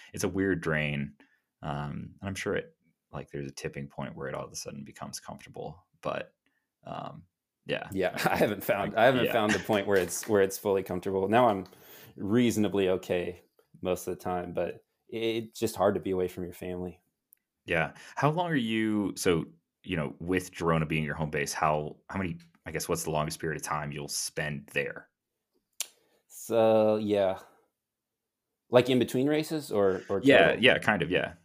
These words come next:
Speaker 1: Yeah. Even, like, be-, well, sorry, in between races. Yes.
Speaker 2: Yeah, a lot of times we'll do a week or two or three,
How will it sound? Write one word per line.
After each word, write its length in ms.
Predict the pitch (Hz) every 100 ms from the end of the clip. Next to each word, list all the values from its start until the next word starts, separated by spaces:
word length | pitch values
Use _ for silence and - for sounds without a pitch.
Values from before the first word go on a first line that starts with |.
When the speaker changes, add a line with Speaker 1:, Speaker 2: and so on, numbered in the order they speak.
| -
Speaker 1:
Yeah. 200 | 80 73 80
Even, 240 | 98 101
like, 220 | 87 80 78
be-, 160 | 78
well, 260 | - 98 82
sorry, 320 | - 80 - -
in 80 | 92
between 320 | - 85 69
races. 460 | 50 - - - - _ -
Yes. 160 | -
Speaker 2:
Yeah, 260 | 107 113 113
a 40 |
lot 180 | 131 143
of 60 | 135
times 180 | 117 101
we'll 100 | 90
do 260 | 98 98
a 40 | 90
week 280 | 101 98
or 60 | 98
two 340 | - 98 95
or 60 | 95
three, 560 | 95 98 95 95 90